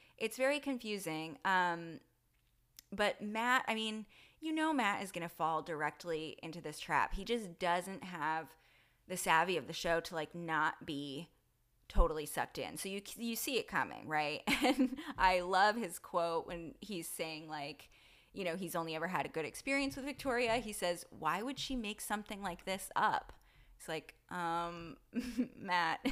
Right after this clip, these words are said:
<laughs> do you know anything about the show that you are on?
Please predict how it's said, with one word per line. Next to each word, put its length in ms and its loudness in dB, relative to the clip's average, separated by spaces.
<laughs> 180 -2
do 100 -6
you 140 -4
know 200 -2
anything 640 -4
about 600 2
the 100 -4
show 520 2
that 160 -4
you 140 -2
are 180 0
on? 420 -2